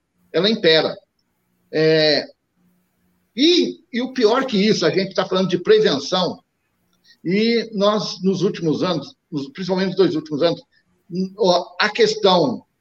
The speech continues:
do, da segurança e da proteção do trabalho tá sendo muito atacado pelo governo Bolsonaro. Uma delas é a questão que já des-, desvinculou a questão do acidente de trajeto,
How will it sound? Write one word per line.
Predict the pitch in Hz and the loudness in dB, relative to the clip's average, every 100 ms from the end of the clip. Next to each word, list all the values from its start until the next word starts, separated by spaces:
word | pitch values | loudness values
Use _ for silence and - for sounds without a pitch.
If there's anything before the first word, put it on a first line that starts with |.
| _ - | _ -18
do, | - 190 247 190 143 | 0 4 4 2 0
da | 185 | -4
segurança | - 247 196 170 160 160 - - - _ _ _ _ _ - | -2 -2 2 4 6 4 0 -8 -12 _ _ _ _ _ -8
e | |
da | 151 208 | -2 2
proteção | 240 233 214 190 185 | 4 4 2 0 -2
do | 180 | 0
trabalho | 151 123 190 | -2 0 0
tá | 196 | -2
sendo | - 214 190 | 0 0 2
muito | 190 220 233 | 0 0 0
atacado | 208 196 175 - | -2 -4 -6 0
pelo | 196 190 | 0 4
governo | 196 190 190 | 4 2 -2
Bolsonaro. | 180 220 233 165 117 107 _ _ _ - _ | -8 -6 -2 0 -2 -4 _ _ _ -20 _
Uma | 190 226 202 | 0 2 4
delas | 170 165 220 226 - - 170 | 4 4 6 2 -2 -12 -2
é | 165 170 165 | 2 4 2
a | 156 | 0
questão | 185 175 180 170 165 | -2 -4 -2 -4 -2
que | 165 143 135 | -2 -2 0
já | 170 | -2
des-, | 175 160 165 _ | -2 -8 -12 _
desvinculou | - 190 151 190 190 151 190 202 - _ _ | -8 -6 -4 -6 0 2 2 0 -8 _ _
a | 160 | -8
questão | 160 208 - 208 220 | 0 2 2 2 4
do | |
acidente | 226 - 180 196 | 2 2 0 0
de | 190 | 0
trajeto, | 226 233 170 - - | 0 2 0 -4 -8